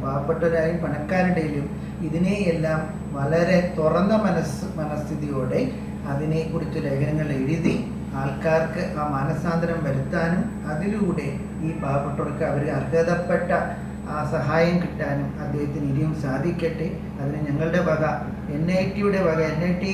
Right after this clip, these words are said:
കാലിക്കറ്റിൻ്റെ വക എല്ലാ സപ്പോർട്ടും ഉണ്ടായിരിക്കും. അദ്ദേഹത്തിന് എന്ത് വേണമെങ്കിലും ഞങ്ങളുടെ ഭാഗത്തുനിന്ന് ഉണ്ടാവും. നമ്മുടെ എല്ലാ സെൻറ്ററും, കാരണം എൻ ഐ ടി എന്ന് പറയുന്നത് ഒരു പാർലമെൻ്ററി ബോഡിയാണ്. ഇത്,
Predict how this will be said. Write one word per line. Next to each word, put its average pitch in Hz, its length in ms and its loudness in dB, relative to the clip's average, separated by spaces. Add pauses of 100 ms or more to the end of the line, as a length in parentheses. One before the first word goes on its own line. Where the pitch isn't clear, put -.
(120)
കാലിക്കറ്റിൻ്റെ 170 580 0
വക 156 140 -2 (220)
എല്ലാ 151 280 0 (300)
സപ്പോർട്ടും 170 440 2
ഉണ്ടായിരിക്കും. 143 480 -2 (100)
അദ്ദേഹത്തിന് 139 440 -2 (140)
എന്ത് 151 240 0
വേണമെങ്കിലും 165 460 0 (180)
ഞങ്ങളുടെ 147 320 -2 (100)
ഭാഗത്തുനിന്ന് 139 440 -2
ഉണ്ടാവും. 160 380 2 (380)
നമ്മുടെ 156 340 0
എല്ലാ 165 200 0 (160)
സെൻറ്ററും, 170 360 0
കാരണം 175 360 4 (260)
എൻ 185 80 0 (160)
ഐ - 20 2 (100)
ടി 226 120 0
എന്ന് 214 140 2
പറയുന്നത് 185 320 2
ഒരു 180 140 0 (520)
പാർലമെൻ്ററി 202 640 6 (100)
ബോഡിയാണ്. 151 460 2 (220)
ഇത്, 202 120 2